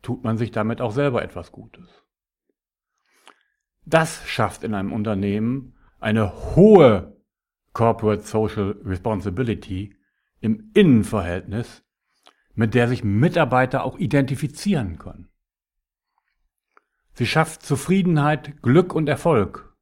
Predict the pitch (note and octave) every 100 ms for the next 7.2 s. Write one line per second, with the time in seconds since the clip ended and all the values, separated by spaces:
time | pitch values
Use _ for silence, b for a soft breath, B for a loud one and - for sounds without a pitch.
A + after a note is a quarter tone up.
0 | _ - A2+ A#2+ D3+ - C3 A2+ B2 A#2
1 | A2+ C3+ D3 C#3+ B2+ B2+ - B2+ B2+ D3
2 | F#2 D#2+ D#2+ _ _ _ _ _ _ b
3 | b b b b b b b b A#2 D3+
4 | - C3+ C3 C3 C3+ B2 C3 C#3 C#3 C3+
5 | A#2 E3+ F3 F3 E3+ D3+ B2 B2 - B2
6 | A#2+ A#2 A#2 A#2+ A#2+ A#2 A#2+ A2+ G#2 F#2+
7 | -